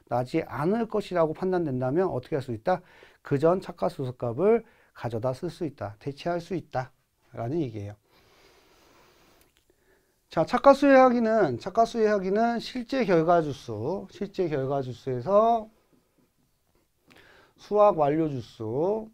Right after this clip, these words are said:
그다음 미보상 주수, 고사 주수를 뺀 그쵸? 조사 대상 주수죠. 조사 대상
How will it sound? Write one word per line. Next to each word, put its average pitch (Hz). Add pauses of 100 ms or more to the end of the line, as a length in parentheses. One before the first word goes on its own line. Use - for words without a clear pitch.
(1400)
그다음 127
미보상 156
주수, 208 (800)
고사 147
주수를 170
뺀 190 (260)
그쵸? 185
조사 156
대상 139
주수죠. 104
조사 165 (1400)
대상 165